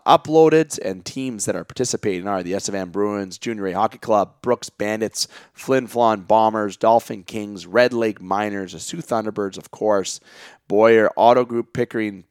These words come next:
Panthers, Junior A Hockey Club, Ottawa Junior Senators, uh, the Collage Français du Longueuil, I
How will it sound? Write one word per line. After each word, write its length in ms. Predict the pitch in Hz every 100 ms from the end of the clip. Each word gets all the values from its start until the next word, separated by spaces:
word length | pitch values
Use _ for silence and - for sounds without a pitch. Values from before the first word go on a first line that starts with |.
| -
Panthers, 560 | - 151 139 139 120
Junior 300 | - 127 107
A 60 | 101
Hockey 300 | 110 131 127
Club, 360 | - 120 110 - - _ _ _
Ottawa 380 | 117 165 160 151
Junior 380 | 139 139 131 107
Senators, 640 | - 123 113 113 107 98 -
uh, 180 | 92
the 100 | 90
Collage 460 | - 110 120 123 120
Français 600 | - 110 107 117 110 107
du 280 | 110 104 92 -
Longueuil, 720 | 90 101 98 95 117 139 139 87
I 220 | 92